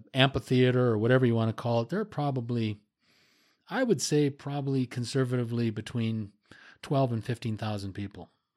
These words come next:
in the, um, in the old, in the old Caesars Palace back in the day in Las Vegas. It's gone now, this amphitheater, but at the time. But anyway, the announcer asks us to take our seats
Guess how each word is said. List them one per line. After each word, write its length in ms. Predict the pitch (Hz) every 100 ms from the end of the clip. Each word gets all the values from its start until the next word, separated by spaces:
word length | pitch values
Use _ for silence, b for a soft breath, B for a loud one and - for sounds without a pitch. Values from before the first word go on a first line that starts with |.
| _ _
in 220 | 113 104
the, 260 | 104 98 95
um, 240 | 92 87 _ _ _ - - 123
in 140 | 120
the 140 | 107 107
old, 340 | 117 104 95 b b b b b
in 120 | 156 123
the 120 | 123
old 180 | 117 107
Caesars 380 | 123 110 107
Palace 580 | - 110 110 107 - - - _
back 300 | 110 107 104
in 80 | 104
the 80 | 98
day 200 | 101 101
in 80 | 98
Las 180 | 95
Vegas. 460 | - 104 92 98 -
It's 140 | 160 127
gone 360 | 139 127 113
now, 360 | 107 101 92 -
this 220 | 113 107
amphitheater, 640 | 120 107 104 - 107 101 104
but 160 | 113
at 140 | 110 -
the 40 |
time. 360 | 107 123 104 95 B B -
But 100 | 175
anyway, 380 | 180 120 104 101 _ _ _ _ _ _ _ _ _ - B B B B B B B B _ -
the 200 | 135 131
announcer 520 | 127 143 160 147 135
asks 380 | 131 135 135 -
us 180 | 123 -
to 100 | -
take 260 | - 135 127
our 80 | 113
seats 560 | - 120 120 - -